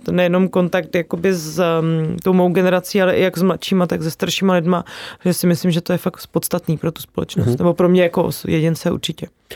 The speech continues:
Speaker 2: A když, eh, jsme odlídli od ty bubliny právě, jak třeba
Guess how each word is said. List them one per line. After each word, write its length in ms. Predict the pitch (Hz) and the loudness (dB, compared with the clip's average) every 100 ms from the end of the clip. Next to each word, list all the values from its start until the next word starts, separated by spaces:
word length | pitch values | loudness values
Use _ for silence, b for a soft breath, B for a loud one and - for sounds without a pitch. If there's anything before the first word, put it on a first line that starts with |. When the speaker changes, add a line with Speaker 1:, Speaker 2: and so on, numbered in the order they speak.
| B - | B -8
Speaker 2:
A 100 | 95 | -4
když, 320 | 92 101 - | -2 -2 0
eh, 80 | 101 90 90 92 101 - _ _ - | 0 2 2 0 -2 -10 _ _ -14
jsme 180 | - 101 | -4 -2
odlídli 480 | 98 101 98 104 107 | 0 2 2 4 2
od 100 | 101 | 0
ty 80 | |
bubliny 440 | 107 95 104 107 107 | 0 0 0 0 -2
právě, 400 | 107 104 104 104 B B _ | -2 0 0 -2 B B _
jak 160 | 101 | -8
třeba 340 | - 98 107 | -4 -2 -2